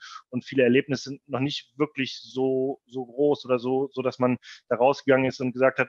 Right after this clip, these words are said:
ja, davon möchte ich mehr und das, äh, möchte ich viel mehr nutzen. Ähm, und auch da finde ich nämlich, ähm, wir müssen jetzt gucken, dass man, ähm, da den Zug nicht, nicht verpasst und sich langsam annähert. Also wir, ne, klar, äh,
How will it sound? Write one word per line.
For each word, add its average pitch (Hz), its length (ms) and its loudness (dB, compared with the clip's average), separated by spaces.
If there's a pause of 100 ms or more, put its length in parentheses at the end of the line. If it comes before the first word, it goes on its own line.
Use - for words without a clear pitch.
(120)
ja, 123 260 0
davon 127 280 -2
möchte 127 240 -2
ich - 60 -16
mehr 135 260 4
und 123 140 0
das, - 320 -2
äh, 123 240 6
möchte 123 300 -6
ich - 100 -8
viel 135 280 -2
mehr 123 180 2
nutzen. 117 500 -4
Ähm, 117 320 -2 (520)
und 113 200 -6 (220)
auch 131 200 2
da 131 220 4
finde 143 200 -2
ich 127 100 -4
nämlich, 131 340 0 (180)
ähm, 123 440 2 (260)
wir 127 120 -4
müssen 127 300 -2
jetzt 139 360 0 (160)
gucken, 151 420 -2 (340)
dass 131 220 -2
man, 131 480 4
ähm, 123 540 2 (180)
da 127 160 4
den 127 140 0
Zug - 180 -20
nicht, 135 320 -4
nicht 123 180 -6
verpasst 131 480 -2
und 127 180 -2 (120)
sich - 200 -12
langsam 139 440 2
annähert. 147 400 2
Also 117 200 -8
wir, 120 140 2 (360)
ne, 156 260 -2
klar, 135 280 2 (100)
äh, 123 180 2